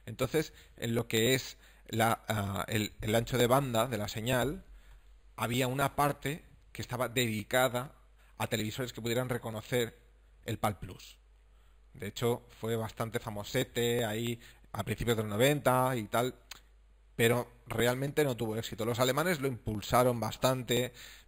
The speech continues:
mm, pero al final cayó en desuso y, bueno, ya sabemos lo que pasó. Al final,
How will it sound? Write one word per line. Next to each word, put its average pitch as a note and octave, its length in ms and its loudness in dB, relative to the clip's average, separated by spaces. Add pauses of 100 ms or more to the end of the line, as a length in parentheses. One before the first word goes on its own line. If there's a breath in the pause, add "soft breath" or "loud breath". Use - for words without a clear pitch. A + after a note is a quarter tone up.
(120)
mm, A#2 460 -4 (120)
pero A2+ 160 0
al A2+ 60 0
final C#3 600 0 (460)
cayó A2 260 2
en A#2+ 100 0
desuso C#3+ 680 0
y, G2+ 500 -4
bueno, C3+ 260 -6 (320)
ya A2 140 -8
sabemos G#2+ 260 -2
lo G#2+ 80 -2
que G#2 80 -6
pasó. A2+ 300 -2
Al G#2 60 -2
final, A2+ 320 -4